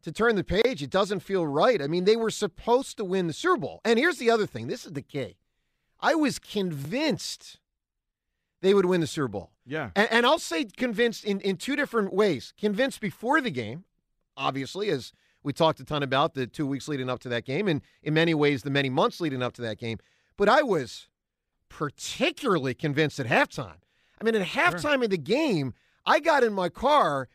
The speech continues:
Speaker 1: to leave my, my family and my mom and drive to my, my girlfriend, Amy from Villanova, and, and her friends. And I drove over there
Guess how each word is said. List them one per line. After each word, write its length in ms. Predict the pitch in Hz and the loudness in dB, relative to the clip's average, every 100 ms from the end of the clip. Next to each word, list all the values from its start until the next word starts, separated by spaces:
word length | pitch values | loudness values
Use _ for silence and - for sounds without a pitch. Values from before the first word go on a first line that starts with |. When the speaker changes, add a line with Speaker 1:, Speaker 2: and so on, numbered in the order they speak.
| _ _ _ | _ _ _
Speaker 1:
to 200 | - 233 | -8 -6
leave 500 | 208 262 277 262 190 - | -4 -4 -2 -4 -6 -4
my, 340 | 202 196 180 | 0 2 2
my 140 | 175 170 | 2 -2
family 520 | - 262 285 262 240 | 2 4 4 4 0
and 80 | 185 | 0
my 100 | 160 | 0
mom 600 | 170 294 285 175 151 151 _ _ _ _ | 4 6 6 4 0 -4 _ _ _ _
and 160 | 185 | 0
drive 360 | 170 226 240 220 | 4 6 6 2
to 380 | - 220 208 202 | 0 0 2 2
my, 160 | 185 | 2
my 160 | 175 175 | 2 2
girlfriend, 480 | 165 302 302 220 202 | 4 4 4 0 0
Amy 180 | 220 226 | 0 -2
from 180 | 202 | -4
Villanova, 480 | 190 190 190 269 247 | 0 2 6 6 6
and, 140 | 220 180 | 2 2
and 160 | 170 | 2
her 160 | 185 285 | 2 2
friends. 420 | - 214 170 - _ _ _ _ | 2 2 2 -2 _ _ _ _
And 160 | 214 226 | 0 2
I 180 | 220 330 | 2 2
drove 440 | 226 254 254 214 | 0 2 4 6
over 460 | 190 294 330 170 143 | 6 6 4 2 -2
there 420 | 135 131 123 113 | 0 0 0 -2